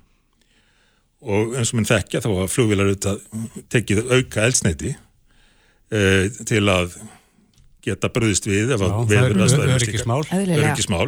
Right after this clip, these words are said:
Speaker 1: já. Þa-, það var bannað þetta og, og þeir sýna þetta mjög skýrt í,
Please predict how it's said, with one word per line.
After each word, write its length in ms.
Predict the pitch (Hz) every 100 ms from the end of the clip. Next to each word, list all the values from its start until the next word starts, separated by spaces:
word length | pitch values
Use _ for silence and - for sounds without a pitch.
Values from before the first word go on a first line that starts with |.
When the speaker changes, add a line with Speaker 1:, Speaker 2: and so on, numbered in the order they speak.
| 110
Speaker 1:
já. 80 | 110 - - _ _ _ _ _ _
Þa-, 180 | - 170
það 220 | - 160
var 80 | 151
bannað 240 | 175 175 131
þetta 220 | 110 87
og, 80 | -
og 160 | 87
þeir 140 | 123 -
sýna 180 | 143 147
þetta 160 | 113
mjög 140 | 110 -
skýrt 380 | 147 147 -
í, 40 | 107